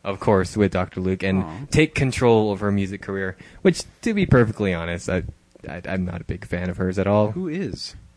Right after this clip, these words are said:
Speaker 1: Little girls.
Speaker 2: I guess so.
Speaker 1: Little fourteen-year-old girls who think they're hardcore.
Speaker 2: Maybe. Who wanna grow up to be skinky hoes?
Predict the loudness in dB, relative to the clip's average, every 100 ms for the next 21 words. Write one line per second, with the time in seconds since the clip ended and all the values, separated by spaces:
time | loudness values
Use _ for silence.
0 | _ _ -6 2 4 4 4 2 0 -6
1 | -12 -10 -8 -6 -6 -8 -12 -8 -2 -2
2 | 0 0 2 2 4 4 4 2 0 -2
3 | -4 0 0 0 0 -2 -6 -12 -12 -8
4 | -4 -2 -2 0 0 -2 -6 -18 _ _
5 | _ _ _ -16 -6 -2 0 0 -2 -2
6 | -6 -6 -6 -4 -4 -4 -6 -6 -8 -12